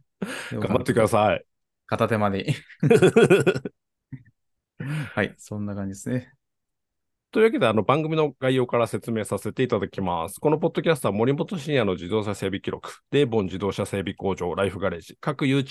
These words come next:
Speaker 2: チャンネルでそれぞれ自動車関連の動画配信をしている三人が気になるテーマを取り上げ、対談を行う配信です。この番組は時折ゲストなどをお迎えしつつ、YouTubeチャンネルでのライブ配信による公開収録を行っています。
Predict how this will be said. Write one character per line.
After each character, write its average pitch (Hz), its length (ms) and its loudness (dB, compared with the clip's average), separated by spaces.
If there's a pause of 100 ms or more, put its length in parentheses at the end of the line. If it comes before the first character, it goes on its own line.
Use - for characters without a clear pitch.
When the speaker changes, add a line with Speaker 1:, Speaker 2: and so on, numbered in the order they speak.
(220)
Speaker 2:
チ 147 100 0
ャ 139 60 2
ン 123 80 -2
ネ 110 60 2
ル 95 100 -2
で 87 100 -6
そ - 140 -4
れ 113 80 0
ぞ 98 100 -4
れ - 180 -12
自 120 100 -6
動 147 120 2
車 156 100 -4
関 160 160 -2
連 135 120 2
の 104 100 0
動 98 140 0
画 98 100 2
配 101 140 -2
信 95 140 -6
を 87 40 -8
し - 100 -14
て - 80 -10
い - 20 -4
る 90 80 -4
三 98 200 -6
人 101 140 -2
が 85 140 -8
気 - 120 -10
に 113 140 -2
な 107 80 0
る 98 80 -2
テ 98 120 -6
ー 92 40 -4
マ 87 120 -4
を 90 40 -6
取 92 160 -6
り 95 60 -4
上 98 40 -8
げ、 143 140 0
対 95 200 -4
談 87 180 -2
を 78 60 -6
行 87 120 -12 (120)
う - 40 2
配 87 180 -10
信 71 240 -16
で 104 180 -4
す。 - 160 -16 (680)
こ 185 100 0
の 180 60 4
番 180 140 4
組 175 140 2
は 170 80 4
時 170 180 0
折 180 140 4
ゲ 196 120 2
ス 214 60 -10
ト 277 100 -4
な 139 100 2
ど 113 100 2
を - 40 2
お 110 140 0
迎 113 160 0
え 110 40 -4
し - 80 -16
つ - 80 -20
つ、 101 100 -8
YouTube 151 420 -2
チ - 80 -2
ャ 165 60 2
ン 151 60 -2
ネ 120 100 2
ル 98 100 0
で 107 120 2
の 95 100 0
ラ 120 120 2
イ 160 60 0
ブ 185 80 -4
配 190 140 2
信 147 120 -2
に 107 60 0
よ 95 60 -2
る 85 80 -6
公 95 180 -4
開 95 160 -2
収 95 140 -8
録 85 220 -6
を 127 80 0
行 101 140 -4
っ 87 80 -4 (140)
て - 80 -10
い 87 100 -10
ま 107 160 0
す。 - 160 -12